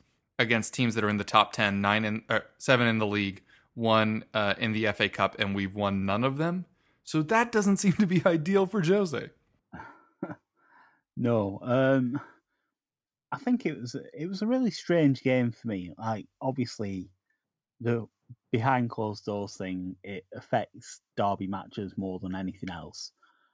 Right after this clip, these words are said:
Speaker 2: Um, so you didn't have sort of blood and thunder that you would expect from a North London derby. I think, like you say, Spurs were quite defensive, quite passive. I felt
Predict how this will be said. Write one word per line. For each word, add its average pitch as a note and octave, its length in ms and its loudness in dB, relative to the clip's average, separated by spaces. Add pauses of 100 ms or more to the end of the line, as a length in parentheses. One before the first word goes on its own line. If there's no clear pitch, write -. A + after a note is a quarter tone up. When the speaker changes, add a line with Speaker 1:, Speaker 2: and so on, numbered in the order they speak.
(200)
Speaker 2:
Um, F2+ 460 -6
so G#2+ 160 -6
you G2+ 160 -4
didn't C#3 260 -6
have C3+ 340 0
sort G2 380 -4
of - 120 -14
blood A2 240 0
and G2 180 -2
thunder G2 340 -2
that F2+ 140 -8
you F2 100 -8
would G2 100 -8
expect - 440 -6
from G2 160 -6
a - 20 -4
North F#2+ 300 -4
London F#2 260 -8
derby. F#2+ 480 -6 (800)
I - 80 -20
think, A#2+ 300 0 (1160)
like B2+ 220 0
you G#2 60 -6
say, G#2 260 0
Spurs A2+ 380 0
were - 60 -8
quite G2+ 220 -2
defensive, A2 600 -4
quite - 320 0
passive. B2+ 460 -4 (180)
I G#2 160 -4
felt A2 320 -2